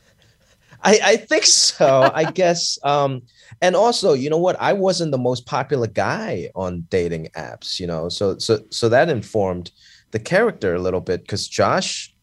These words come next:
Speaker 2: didn't get a lot of matches. Of course, you find out later why Josh didn't get a lot of matches.
Speaker 1: Mm-hmm.
Speaker 2: Um, but, you know, like, I'm a, I'm a small guy. I don't have a six pack. You know, I, I, I wear glasses. And statistically speaking,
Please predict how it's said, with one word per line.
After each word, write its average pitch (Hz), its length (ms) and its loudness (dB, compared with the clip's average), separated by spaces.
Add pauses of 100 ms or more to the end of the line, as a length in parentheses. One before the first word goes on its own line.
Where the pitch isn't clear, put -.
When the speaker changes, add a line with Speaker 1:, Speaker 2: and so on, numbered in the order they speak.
(220)
Speaker 2:
didn't 117 260 0
get 113 120 4
a 107 60 2
lot 101 180 4
of 98 60 -2
matches. 92 540 -6
Of 101 100 -12
course, 110 200 0
you 107 60 -4
find 117 240 0
out 107 160 0
later 104 300 2
why 92 400 0
Josh 80 340 -4
didn't 80 180 -10
get 76 120 -8
a 73 60 -8
lot 60 180 -8
of 67 80 -14
matches. 82 480 -8
Speaker 1:
Mm-hmm. 131 640 -6
Speaker 2:
Um, 131 320 2 (160)
but, 143 260 2
you 156 80 -4
know, 156 380 0
like, 123 260 0 (500)
I'm 123 180 0
a, 135 280 2
I'm 131 100 -2
a 160 60 0
small 135 480 0
guy. 113 380 0
I - 20 -2
don't 113 160 0
have 101 140 -4
a - 20 -10
six - 340 -6
pack. 92 400 -6
You 107 100 -6
know, 85 180 -6
I, 82 160 -6 (220)
I, 85 100 -2
I 90 60 0
wear 92 200 0
glasses. 92 880 -4 (400)
And 135 420 2
statistically 135 920 -2
speaking, 110 800 -4